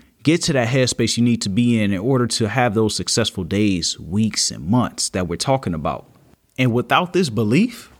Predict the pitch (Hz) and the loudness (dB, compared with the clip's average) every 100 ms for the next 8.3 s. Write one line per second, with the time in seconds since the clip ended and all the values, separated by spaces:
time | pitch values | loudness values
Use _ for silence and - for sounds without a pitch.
0 | _ _ _ 131 143 165 202 185 185 175 | _ _ _ 0 2 4 2 2 0 0
1 | 147 147 214 - - _ _ - 123 143 | 2 2 0 -4 -16 _ _ -6 -2 0
2 | 151 - - 135 131 123 123 120 123 123 | 0 0 0 2 2 2 2 0 0 0
3 | 113 - 101 131 123 110 117 101 98 85 | 0 -4 -4 -4 -4 -2 -2 -2 -4 -4
4 | 107 120 131 - _ _ _ _ _ _ | 0 0 -2 -8 _ _ _ _ _ _
5 | 107 - 104 95 - 120 117 107 113 101 | -4 0 0 0 -2 0 2 0 -2 -2
6 | - 113 98 95 110 104 92 - 117 101 | 0 2 0 -2 -2 -2 -2 0 0 2
7 | 101 117 - 104 104 95 117 104 - 123 | 0 0 -2 -4 -2 0 0 0 0 -2
8 | 85 67 - | -2 -6 -12